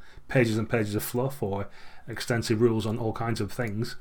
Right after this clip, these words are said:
But it is a complete game, but it's a complete go to a convention and run this for three hours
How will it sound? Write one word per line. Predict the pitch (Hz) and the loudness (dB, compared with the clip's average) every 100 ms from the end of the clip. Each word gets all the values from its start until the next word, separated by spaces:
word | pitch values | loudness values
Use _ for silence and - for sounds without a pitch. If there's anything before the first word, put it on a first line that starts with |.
| - - - - - - | -8 -8 -8 -10 -10 2
But | 143 | 6
it | 170 | 10
is | 156 | 10
a | 139 | 10
complete | 151 143 139 123 | 6 6 6 4
game, | 143 113 95 | 4 4 2
but | 104 107 | -2 -2
it's | 107 | -2
a | 123 | 0
complete | - - 139 135 - - - - - - - | 0 2 2 0 -4 -10 -14 -12 -12 -10 2
go | 135 | 4
to | - | 4
a | 127 | 2
convention | 117 113 117 - 95 | 2 2 0 0 -2
and | 98 | -2
run | 107 101 | 0 -2
this | - | -4
for | 107 | -6
three | - 107 | -4 -2
hours | 113 101 92 | -2 -2 -6